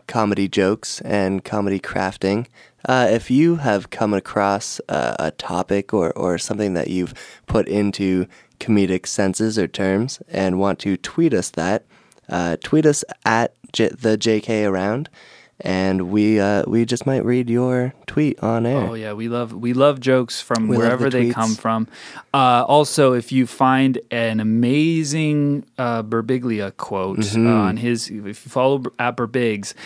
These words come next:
Speaker 2: and he says something that just strikes you as really funny,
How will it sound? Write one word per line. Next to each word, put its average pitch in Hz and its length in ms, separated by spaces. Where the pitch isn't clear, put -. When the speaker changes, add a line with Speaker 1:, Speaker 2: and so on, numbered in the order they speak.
Speaker 2:
and 110 260
he - 200
says 120 200
something 113 480
that 107 140
just - 380
strikes - 420
you 110 120
as 104 120
really 117 280
funny, 107 380